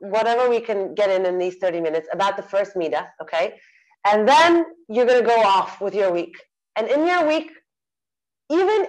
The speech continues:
if you literally just have it come up in your mind and you don't even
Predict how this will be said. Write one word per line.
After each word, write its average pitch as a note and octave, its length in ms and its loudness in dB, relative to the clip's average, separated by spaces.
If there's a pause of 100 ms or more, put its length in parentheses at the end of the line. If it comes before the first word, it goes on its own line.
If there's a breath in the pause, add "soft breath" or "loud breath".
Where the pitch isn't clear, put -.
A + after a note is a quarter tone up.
(100)
if - 360 -2
you A#3 160 -4
literally D#4 640 2
just A#3+ 220 0
have G#3+ 240 0
it A#3 160 -2
come A3+ 160 -2
up G#3 180 -2
in A#3 80 0
your F#3+ 140 0
mind F#3 320 0
and G#3 100 0
you F#3+ 80 0
don't G#3 180 0
even A3+ 160 0